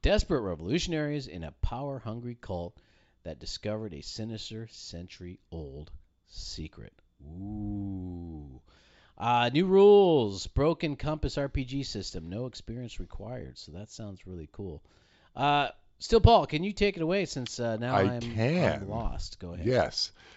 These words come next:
Speaker 2: We are looking at, um, Village, which is in the Grand Ballroom. It's a board game, starts at one o'clock. And I was just looking at Watergate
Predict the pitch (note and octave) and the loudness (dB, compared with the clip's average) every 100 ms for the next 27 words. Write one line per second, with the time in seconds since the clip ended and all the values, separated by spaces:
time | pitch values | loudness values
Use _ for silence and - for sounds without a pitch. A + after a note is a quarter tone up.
0 | - A2+ B2 G2+ G#2 A2 F#2 F2+ F2+ E2+ | -8 0 4 4 4 4 4 2 2 2
1 | F2 F2 D#2+ F#2+ C3+ E2+ C#3+ D#3 - _ | 2 -4 2 4 4 2 -2 -4 -10 _
2 | - - _ G#2+ G#2 G2 E2 F#2 F2+ F2+ | -20 -20 _ -4 0 0 0 0 2 4
3 | F2 E2+ E2 E2 E2 G2+ G#2+ E2+ D2 E2+ | 4 6 6 6 6 4 2 0 2 2
4 | D#2+ D#2+ D#2+ F#2+ A2+ F2 D#2 G2 E2 E2 | 2 0 0 0 0 -2 -2 -4 -2 0
5 | D#2+ - G#2 D3+ - - - - - F#2+ | 0 2 0 0 -10 -18 -20 -10 -2 2
6 | A#2+ A2+ F2+ - - G2 E2+ E2+ D#2+ G2 | 6 6 4 0 2 2 2 0 4 4
7 | D#3+ D3 D#2 D2 F2+ - | 4 0 -2 -4 -6 -6